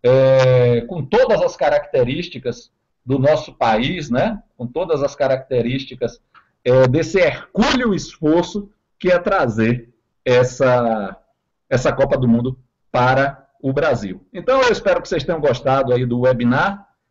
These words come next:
É, agradeço a Maria Angélica o convite, foi um grande prazer pra mim participar, e me parece que tem aí, é, uma pergunta ou duas que, que, que eu tentarei responder.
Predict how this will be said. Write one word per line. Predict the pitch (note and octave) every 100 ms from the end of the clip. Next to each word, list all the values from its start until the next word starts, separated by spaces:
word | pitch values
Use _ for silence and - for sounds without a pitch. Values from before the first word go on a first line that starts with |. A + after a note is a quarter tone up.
| _ -
É, | C3 C3+ C3 C3 B2+ B2 A#2+ A#2
agradeço | C3 D3+ C3 B2 D#3+ D#3
a | C#3
Maria | B2 B2+ B2+
Angélica | G#2+ A#2+ C#3 A#2+ A#2
o | G#2
convite, | A2+ G2+ A#2 E3+ - - _
foi | B2
um | A#2
grande | A#2+ E3 -
prazer | B2+ G#2 G#2 A#2
pra | - G#2
mim | G#2 G2+ G2+
participar, | A2 - - E3 C3+ D3 G3+ _ _ _ _ -
e | C#3
me | E3
parece | D#3 D3 -
que | D3+
tem | C#3+ C#3+
aí, | C3 C3 C#3 A2+ A2 - _ _ _ -
é, | A2 G#2
uma | A2 B2
pergunta | B2 G#2+ A2 B2+ B2+
ou |
duas | G2+ A2 A#2+ A#2
que, | - A#2 -
que, | A#2 A2 G#2+ G2 F#2 - _ _ _ _ _ _ _ _ _ _ -
que |
eu | A2+
tentarei | A#2+ A#2 A2
responder. | A2+ A2+ - A2+ F#2+ F2